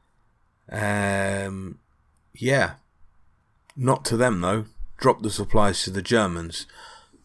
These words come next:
So the Germans were very, very impressed by this, that the Americans not only were trapped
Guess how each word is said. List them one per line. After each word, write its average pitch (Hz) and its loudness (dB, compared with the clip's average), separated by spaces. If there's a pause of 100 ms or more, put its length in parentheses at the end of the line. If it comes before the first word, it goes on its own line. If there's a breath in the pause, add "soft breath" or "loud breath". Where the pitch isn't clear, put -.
(140)
So 127 4
the 123 8
Germans 139 4
were 107 2
very, 135 4
very 113 6
impressed - 6
by 82 0
this, - 0 (520 soft breath)
that 104 0 (120)
the 113 2
Americans 113 2 (260)
not 123 2
only 151 4
were 110 -2
trapped - -4